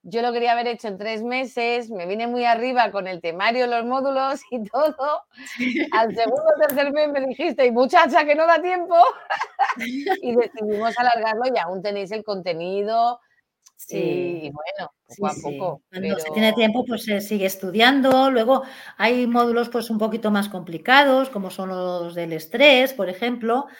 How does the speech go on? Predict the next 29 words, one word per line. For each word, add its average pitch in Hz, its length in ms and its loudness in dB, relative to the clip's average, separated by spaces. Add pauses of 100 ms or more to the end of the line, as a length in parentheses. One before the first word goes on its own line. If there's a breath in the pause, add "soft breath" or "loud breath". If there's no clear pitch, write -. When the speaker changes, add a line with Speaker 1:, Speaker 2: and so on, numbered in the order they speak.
(380 loud breath)
Speaker 2:
eh, 202 220 4
lo 202 120 4
que 220 80 0
implica 208 480 0
todo, 202 640 2
las 196 180 0
hormonas, 269 840 2
toda 202 340 2
la 190 140 -2
parte 190 220 -4
del 185 120 -8
cerebro, 254 560 0
o 269 80 -2
sea, 180 500 -4
es 190 80 -12 (320)
Speaker 1:
<laughs> 208 160 -4
Speaker 2:
superinteresante. 165 840 -10 (580 loud breath)
Eh, 202 400 2
yo 220 140 2
ya 226 180 6
había 214 260 4
hecho 202 400 -2
anteriormente, 190 680 -4
hace 190 160 -8
quince 175 280 -10
años, 202 300 -2
ya 185 100 -4
había 156 220 -8
hecho 156 600 -8